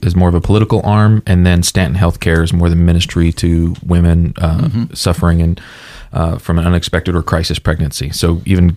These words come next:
Speaker 1: getting plugged into both of those locally, even while we have a state that's restrictive of abortion, uh, continuing to fight for life and make that argument to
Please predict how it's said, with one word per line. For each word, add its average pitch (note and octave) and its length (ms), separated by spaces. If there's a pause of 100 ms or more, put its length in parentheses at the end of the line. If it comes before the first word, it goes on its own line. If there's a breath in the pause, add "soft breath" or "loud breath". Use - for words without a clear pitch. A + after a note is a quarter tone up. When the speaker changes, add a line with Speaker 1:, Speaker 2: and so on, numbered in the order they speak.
Speaker 1:
getting F2 220
plugged F2 260
into E2+ 160
both F2+ 240
of E2+ 60
those E2+ 240
locally, E2+ 420
even F#2 200
while F#2 180
we F#2 100
have F2 120
a E2+ 40
state F2+ 400
that's - 320
restrictive A#2+ 720
of E2+ 160
abortion, E2 560 (320 loud breath)
uh, D2+ 180
continuing F2+ 640
to F2+ 80
fight F2 280
for F2 100
life D#2+ 220
and E2+ 100
make E2 140
that D#2+ 140
argument D#2+ 460
to E2+ 240